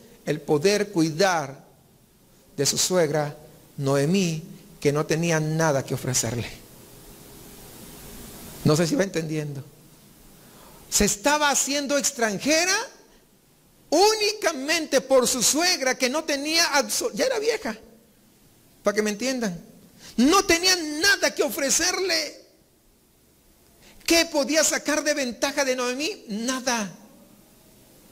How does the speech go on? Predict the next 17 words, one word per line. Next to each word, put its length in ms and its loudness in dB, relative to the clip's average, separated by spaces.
Pero 380 2
eso 540 0
justamente 1300 -2
es 220 2
lo 240 0
que 440 -2
marca 640 4
la 120 -4
diferencia. 760 -2
Es 200 4
donde 280 2
podemos 600 0
ver 240 2
el 160 0
corazón 680 2
de 160 6
Dios 420 4